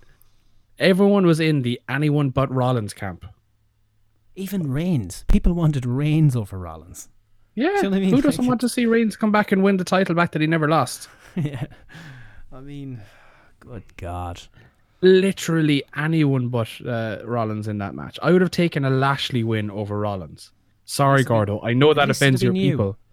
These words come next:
Speaker 2: At least to be
Speaker 1: Yeah.
Speaker 2: something new. Yeah.
Speaker 1: Oh, man.
Speaker 2: I don't
Speaker 1: So
Speaker 2: care.
Speaker 1: angry.
Speaker 2: It's like, <sighs> they're gonna have to do a lot to, to make this seem interesting, 'cause we've seen it a hundred times. And now Lesnar and Seth have now cashed in on each other to win each other's titles.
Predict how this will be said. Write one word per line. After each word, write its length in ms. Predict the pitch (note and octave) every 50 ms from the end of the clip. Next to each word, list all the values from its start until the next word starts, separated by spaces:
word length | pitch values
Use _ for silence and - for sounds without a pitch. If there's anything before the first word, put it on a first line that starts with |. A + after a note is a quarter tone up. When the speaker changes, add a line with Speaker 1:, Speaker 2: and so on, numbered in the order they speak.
| _ _ _ _ _ _ -
Speaker 2:
At 120 | B2+ C#3+
least 200 | D3 F3 C3+ C3
to 60 | F#3
be 80 | D#3+ C#3
Speaker 1:
Yeah. 60 | D3
Speaker 2:
something 340 | C#3+ F#3 E3 - F3 E3+ E3+
new. 340 | E3 E3 E3+ D#3+ A#2+ F#2+ - _ _ _ _ _ _ _ _ _ _ _ _ _ _ _ _ _ _ _ _ _ _ _ _ _ _ _ _ _ _ _ _ _ _ _ _ _ -
Yeah. 500 | - - D#3 D#3 D3+ D3 C#3+ - - - -
Speaker 1:
Oh, 40 | -
man. 200 | - F#2+ F#2+ F#2+ - _ _ _ _ _
Speaker 2:
I 80 | - D3+
don't 140 | - F3 E3+
Speaker 1:
So 300 | D#3 - - B2 A#2+ A#2
Speaker 2:
care. 100 | A2+ A2+
Speaker 1:
angry. 340 | A2 A2 F2+ A2 A2 F#2 F2+
Speaker 2:
It's 180 | A2 - - -
like, 220 | B2 A#2+ - - - - - - - - - -
<sighs> 380 | _ _ - - _ _ _
they're 80 | - C3+
gonna 120 | C#3 C#3+ C#3+
have 100 | C#3 -
to 80 | -
do 140 | B2 A#2+ A2
a 20 | G#2+
lot 220 | G#2 G#2+ G2+ -
to, 120 | - - - - - -
to 100 | - G#2
make 180 | G2 F#2+ -
this 160 | - G#2 -
seem 160 | - G2+ G2 G2
interesting, 440 | G2+ G2 - F#2+ - - F#2 F#2
'cause 140 | - - -
we've 140 | G#2+ G2+ -
seen 180 | - C3 A#2+ A2
it 100 | G#2 G2+
a 40 |
hundred 260 | G2 G#2+ G#2+ - F#2+ -
times. 380 | - G2+ G#2 G2 F#2 - - - _ _ _ _ _ _ _ _ _ _ _ _ _ - -
And 140 | B2 B2+ C3+
now 480 | C#3 C#3 C#3 C3+ C3 B2 A#2+ A2+ G#2+ _ -
Lesnar 420 | B2 C3 C#3+ C#3 C3+ C#3+ C#3 A#2+
and 220 | C3 C3 B2 A#2 -
Seth 360 | - - B2 A2 G#2 - -
have 320 | - G2 G#2 G#2+ G#2+ G2+ A2
now 260 | A2+ A2 G#2+ G#2+ G2+
cashed 360 | - - - A2+ - - -
in 100 | A#2 A2
on 120 | G#2 G#2 G#2
each 140 | G#2 G2+ -
other 260 | G#2+ F2+ F2+ F2+ F#2 -
to 100 | - G#2
win 160 | F#2+ G2+ G2
each 160 | F#2+ F#2 -
other's 240 | F#2+ F#2+ F#2+ F2+ -
titles. 400 | - F2+ F2+ F2 - G2+ - -